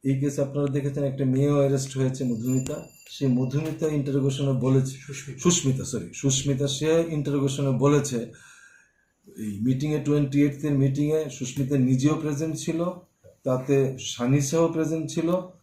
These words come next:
Speaker 1: রাজু বর্মন প্রেজেন্ট ছিল এবং আরও কয়েকজন প্রেজেন্ট ছিল। সুতরাং সেই মিটিংয়েই ঠিক হয়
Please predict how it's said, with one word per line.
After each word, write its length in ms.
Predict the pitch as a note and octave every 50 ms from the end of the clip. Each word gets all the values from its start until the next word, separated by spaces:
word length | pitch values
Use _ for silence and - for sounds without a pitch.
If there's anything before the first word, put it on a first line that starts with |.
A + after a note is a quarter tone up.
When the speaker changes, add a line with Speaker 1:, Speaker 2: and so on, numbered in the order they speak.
| _ _ -
Speaker 1:
রাজু 280 | A2 A2+ A#2+ B2 C#3+ D3
বর্মন 340 | D3 D#3 D#3 D#3 E3 E3
প্রেজেন্ট 380 | E3 E3 D#3+ D#3+ E3 E3 D3+ -
ছিল 100 | F3 E3
এবং 240 | E3 D#3+ E3+ E3+ D#3+
আরও 240 | D3+ D#3 D#3+ D#3 -
কয়েকজন 420 | - C#3+ C#3 B2 G#2+ A#2+ B2+ A#2+
প্রেজেন্ট 400 | A2 A#2 G#2 G#2+ G#2+ G2+ G2 -
ছিল। 140 | G#2+ F2 - - - _ _ _ _ _ _ _ _ _ _ _ _ -
সুতরাং 540 | - C#3+ C3+ E3+ D#3+ E3 D#3+ D#3+ D#3+ - -
সেই 280 | - - D3 E3+ G#3+ G#3+
মিটিংয়েই 720 | G3 F#3+ - F#3+ F#3+ F#3 F#3 F#3 F#3 F3 - - - - -
ঠিক 340 | - C#3+ C#3+ C3+ - C3 C#3
হয় 180 | C#3+ E3 -